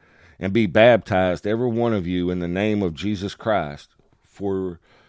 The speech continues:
the forgiveness of your sins, and you will receive the gift of the Holy Spirit.'"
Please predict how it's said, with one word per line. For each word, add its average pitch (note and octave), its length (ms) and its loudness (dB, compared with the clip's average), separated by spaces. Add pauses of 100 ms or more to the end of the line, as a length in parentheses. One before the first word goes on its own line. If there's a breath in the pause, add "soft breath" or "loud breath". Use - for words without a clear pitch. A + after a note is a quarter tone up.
(160 soft breath)
the G2+ 120 -4
forgiveness A#2 720 -2
of G#2+ 220 -4
your A#2 160 -4
sins, F2+ 640 -6 (420 soft breath)
and F#2+ 160 -4
you A2 120 0
will G2+ 160 -2
receive C3 640 -2
the G2 80 -6
gift F2 640 -2 (120)
of F2 120 -4
the E2+ 140 0
Holy F2+ 260 0
Spirit.'" D#2 440 -6